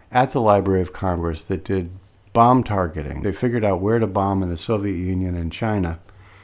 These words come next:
And they were working at the Library of Congress. They were officially Library of Congress employees. And so I wanted to tell the story of that. So I asked for a particular document that they produced. And I think it was three years later the document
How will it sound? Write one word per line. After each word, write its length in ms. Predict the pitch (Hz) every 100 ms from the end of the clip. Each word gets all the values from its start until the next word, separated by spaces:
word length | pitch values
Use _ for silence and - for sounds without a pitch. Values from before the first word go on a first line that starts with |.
| - - -
And 160 | 104
they 80 | 101
were 240 | 101 110
working 460 | 107 117 156 151 123
at 100 | 117
the 80 | 117
Library 360 | 120 120 120
of 60 | 110
Congress. 360 | 143 156 113 85
They 100 | 104
were 80 |
officially 540 | 104 143 131 123 113 98
Library 480 | 92 107 123 123 117
of 100 | 110
Congress 460 | 120 113 107 98
employees. 680 | 104 101 123 135 156 104 82
And 140 | 82
so 120 | - 107
I 60 |
wanted 300 | 101 101 101
to 100 | 101
tell 260 | 98 - 98
the 100 | 92
story 380 | 90 131 127 107
of 100 | 87
that. 260 | 85 78
So 300 | - 98 85 - - - - - -
I 200 | - 110
asked 240 | 107 113
for 140 | - 101
a 60 |
particular 520 | 92 98 - 101 107 92
document 600 | 85 101 98 101 92 85
that 160 | 90
they 120 | - 90
produced. 680 | - 101 107 107 95 - - - - - - - - - - -
And 240 | 117 113
I 200 | - 110
think 200 | - 156
it 40 |
was 120 | 139 -
three 280 | 127 139
years 280 | 135 120 107
later 380 | 101 104 104 101
the 100 | 92
document 640 | 90 85 85 90 82 82